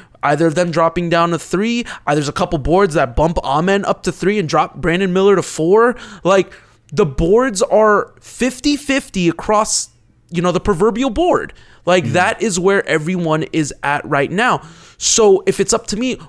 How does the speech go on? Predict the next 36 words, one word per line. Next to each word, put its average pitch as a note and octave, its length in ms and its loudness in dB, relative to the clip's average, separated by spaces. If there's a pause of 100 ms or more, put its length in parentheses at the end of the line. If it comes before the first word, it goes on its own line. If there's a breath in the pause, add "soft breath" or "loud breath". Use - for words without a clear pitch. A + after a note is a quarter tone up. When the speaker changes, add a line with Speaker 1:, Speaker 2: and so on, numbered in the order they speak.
Speaker 1:
why F3 260 2
would A#3+ 160 0
I B3+ 80 0
wanna A3 280 0
take - 280 -2
the F3 80 2
risk G3 280 0
by G3+ 120 0
trading E3+ 340 -2
up E3+ 160 -4
to D#3 100 -8
three A3+ 480 -2 (220 loud breath)
and F#3+ 100 0
seeing G3 280 0
what F#3 100 -2
they're E3+ 140 -2
gonna D3+ 200 -2
get? F#3 320 0 (220 loud breath)
If G3 140 -2
the G#3+ 100 2
Rock-, G#3+ 380 0
the, F3+ 180 -2
the, E3 280 -6 (420)
look, - 360 -2 (360)
the F3+ 140 0
answer's A#3+ 260 -2
right F3+ 100 0
in D3 60 -4
front C3 200 -6
of G#2+ 80 -12
you. D#2+ 120 -12 (580 soft breath)
If D3+ 100 0
the E3+ 120 0
Rockets F3+ 340 -2
want F3 160 0
Scoot, D3+ 320 -2